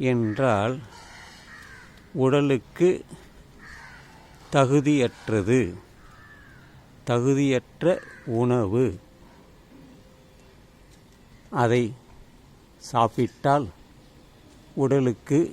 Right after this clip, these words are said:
நன்மை தராது. அதுதான்.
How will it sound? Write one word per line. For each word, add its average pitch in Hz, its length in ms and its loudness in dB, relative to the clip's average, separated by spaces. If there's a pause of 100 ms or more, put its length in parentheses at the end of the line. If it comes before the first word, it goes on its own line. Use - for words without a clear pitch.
நன்மை 139 420 2 (100)
தராது. 101 640 0 (2250)
அதுதான். 113 540 0